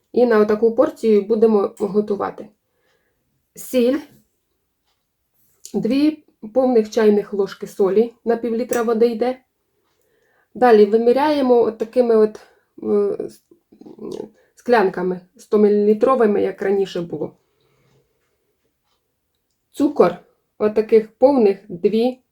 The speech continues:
скляночки цукру на цю порцію. І от таких ось дві повних скляночки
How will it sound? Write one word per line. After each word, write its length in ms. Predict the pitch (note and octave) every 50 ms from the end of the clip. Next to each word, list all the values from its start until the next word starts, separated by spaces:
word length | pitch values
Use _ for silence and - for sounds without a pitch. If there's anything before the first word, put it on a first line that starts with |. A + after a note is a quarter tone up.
| _
скляночки 680 | _ _ _ - G3+ G3 G3 F#3+ F3 E3 - - - G#3+
цукру 500 | G#3+ - A3 G#3+ G#3+ - A3+ A#3 C4+ C#4 - _ _ _ _
на 140 | - B3 B3
цю 180 | - - B3+
порцію. 580 | B3+ - C4+ C4+ C4+ C4 - - C4+ C4+ C4+ C4+ - _ _ _ _ _ _ _ _ _ _ _ _ _ _ _ _ _ _ _ - _ _ _ _ _ _ _ _ _ _ _ _ _ _ _ _ _ _ _ _
І 340 | B3 B3+ C4 B3+ - - -
от 240 | - - A#3 A#3+ A3
таких 360 | A#3 A#3 A3 A3 A#3 A3 A3
ось 160 | A3 G#3 G3+ -
дві 220 | - F#3+ G#3 A3
повних 460 | G#3+ - A3 G#3 G3 G3+ G3 F#3 F3+
скляночки 640 | - - A3+ B3+ C#4+ C4+ A#3+ G3+ - - - - -